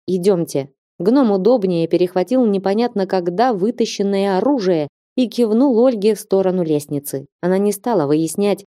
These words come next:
почему он не заинтересовался причиной крика. На некоторой высоте Ольга все-таки взглянула вниз.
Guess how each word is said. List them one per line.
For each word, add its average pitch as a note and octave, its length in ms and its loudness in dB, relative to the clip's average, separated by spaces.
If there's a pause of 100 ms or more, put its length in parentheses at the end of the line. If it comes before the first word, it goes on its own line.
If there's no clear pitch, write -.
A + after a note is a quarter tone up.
(120)
почему B3 420 2
он F#3+ 220 2
не G3 160 2
заинтересовался G#3 920 0
причиной F3+ 460 -2
крика. F#3+ 460 -6 (320)
На F3 120 2
некоторой D#3 540 0
высоте D#3+ 520 0
Ольга E3+ 340 2
все-таки E3+ 460 0
взглянула F#3+ 600 2
вниз. C#3+ 460 -6